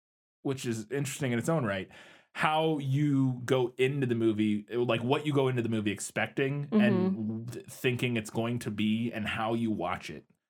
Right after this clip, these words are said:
Speaker 1: Like, if you, I think if you watch it more critically and more, um, like, with e-,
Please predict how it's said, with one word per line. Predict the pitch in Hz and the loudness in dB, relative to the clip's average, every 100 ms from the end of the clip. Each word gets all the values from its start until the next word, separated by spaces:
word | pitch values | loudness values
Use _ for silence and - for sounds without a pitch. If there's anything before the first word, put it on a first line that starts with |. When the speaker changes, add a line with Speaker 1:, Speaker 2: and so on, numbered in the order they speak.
| _ _ - | _ _ -4
Speaker 1:
Like, | 113 | -2
if | 113 | 0
you, | 135 123 | 0 2
I | 127 | 2
think | 165 | 4
if | 170 | 4
you | 160 | 4
watch | 120 127 131 | 4 2 2
it | 143 | -2
more | 131 127 | 0 -2
critically | - 135 123 139 139 131 | 0 0 0 0 0 2
and | 110 110 | 2 2
more, | 110 113 110 107 - _ _ _ - | 2 2 0 -4 -10 _ _ _ -4
um, | 110 101 95 92 _ _ | -2 -2 -4 -6 _ _
like, | 170 175 120 | 2 2 4
with | 131 135 - | 2 0 -2
e-, | 175 165 | -6 -6